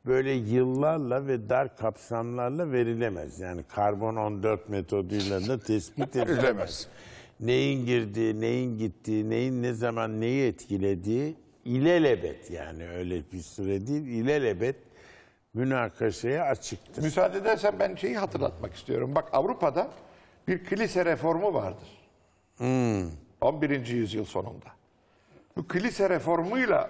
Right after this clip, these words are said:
Speaker 3: okur yazarlık bilmem ne falan yeni bir ivme kazanıyor. Bir on ikinci yüzyıl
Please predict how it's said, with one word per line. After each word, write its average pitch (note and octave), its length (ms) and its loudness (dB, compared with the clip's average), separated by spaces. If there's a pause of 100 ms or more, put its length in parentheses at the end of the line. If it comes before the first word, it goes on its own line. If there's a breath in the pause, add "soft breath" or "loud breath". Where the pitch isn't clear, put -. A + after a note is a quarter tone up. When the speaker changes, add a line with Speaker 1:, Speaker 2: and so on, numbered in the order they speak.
(340)
Speaker 3:
okur C#3+ 300 -2
yazarlık C3 640 0
bilmem C3+ 360 -2
ne C3 100 -2
falan F3 320 0
yeni D3+ 300 -2
bir D#3+ 120 -6
ivme C3 260 -2
kazanıyor. G2+ 420 -8 (480 loud breath)
Bir F3+ 100 0
on A#3+ 220 0
ikinci F3 400 -6
yüzyıl D#3 360 -2